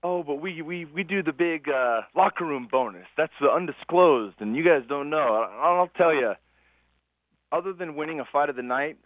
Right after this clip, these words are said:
my biggest locker room bonuses have been three grand. In my whole career, I've been locker room bonus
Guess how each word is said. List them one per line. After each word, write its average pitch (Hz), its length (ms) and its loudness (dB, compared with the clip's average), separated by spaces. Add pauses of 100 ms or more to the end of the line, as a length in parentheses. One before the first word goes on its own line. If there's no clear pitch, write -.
(160)
my 139 160 2
biggest 147 400 -4
locker 143 320 2
room 139 160 -4
bonuses 139 480 -4
have 120 140 -8
been 110 240 -6
three 127 160 -2
grand. 104 420 0 (560)
In 113 60 -4
my 110 120 6
whole 175 200 4
career, 131 460 0 (180)
I've 110 140 -2
been 117 120 -6
locker 135 280 0
room 123 140 -6
bonus 120 280 -2